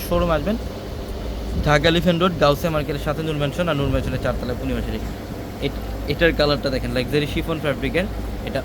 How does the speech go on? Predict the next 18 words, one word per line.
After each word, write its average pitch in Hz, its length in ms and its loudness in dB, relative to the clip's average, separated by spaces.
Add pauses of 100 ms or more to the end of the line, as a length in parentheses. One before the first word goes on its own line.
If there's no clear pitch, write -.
all 147 200 4
over 160 280 2
গর্জিয়াস 143 440 2
কাজ, 120 140 0
জাদ্রুসি 143 380 0
জরি 156 180 -2
এবং 156 180 -2
রিয়েল 147 180 0
ঝাড়খান্ড 131 320 0
স্টোনে 139 240 0
কাজ 117 120 -2 (120)
করা 113 120 -4
থাকে। 107 200 -8 (680)
অনেক 143 280 2
সুন্দর 139 260 -2
শাড়ি। 104 140 -4 (1900)
এটা 139 160 -2
হচ্ছে 156 180 0